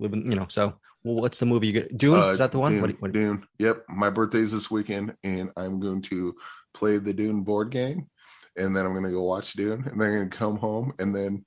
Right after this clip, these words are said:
Speaker 2: probably listen to the rest of, uh, Dune Messiah audiobook. <laughs>
Speaker 1: <laughs> Again, that is Friday, October twenty-second, that Eric Holmes celebrates his thirtieth birthday. Happy birthday on Friday,
Speaker 2: I
Speaker 1: October
Speaker 2: think
Speaker 1: twenty-second.
Speaker 2: forty-four, but yeah, we can
Speaker 1: Forty,
Speaker 2: go thirty, that's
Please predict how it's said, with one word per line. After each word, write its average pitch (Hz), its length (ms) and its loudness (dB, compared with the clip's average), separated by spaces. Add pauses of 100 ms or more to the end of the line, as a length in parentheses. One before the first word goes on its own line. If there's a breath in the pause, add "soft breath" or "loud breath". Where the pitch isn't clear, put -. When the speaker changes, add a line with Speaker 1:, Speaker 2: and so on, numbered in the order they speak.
Speaker 2:
probably 101 480 0
listen 107 380 -2
to 113 100 -4
the 98 100 -6
rest 101 260 -2
of, 95 220 0
uh, 98 160 2
Dune 104 360 -2
Messiah 104 420 0
audiobook. 101 800 -2
<laughs> - 60 -20 (400 soft breath)
Speaker 1:
<laughs> 160 960 -2
Again, 123 420 6
that 120 180 4
is 113 320 4
Friday, 120 420 4
October 107 440 2
twenty-second, 117 800 0
that 101 240 2 (120)
Eric 123 240 6
Holmes 127 320 2
celebrates 120 500 4
his 110 200 -2
thirtieth 120 420 4
birthday. 151 560 4
Happy 101 220 0
birthday 101 360 0
on 98 220 2
Friday, 107 420 2
Speaker 2:
I - 100 -8
Speaker 1:
October 98 260 0
Speaker 2:
think 92 60 -2
Speaker 1:
twenty-second. 101 340 0
Speaker 2:
forty-four, 101 720 -2
but 90 260 -4
yeah, 107 140 0
we 113 120 0
can 143 80 0
Speaker 1:
Forty, 120 200 6
Speaker 2:
go - 120 -4
thirty, 101 160 4
that's 95 180 0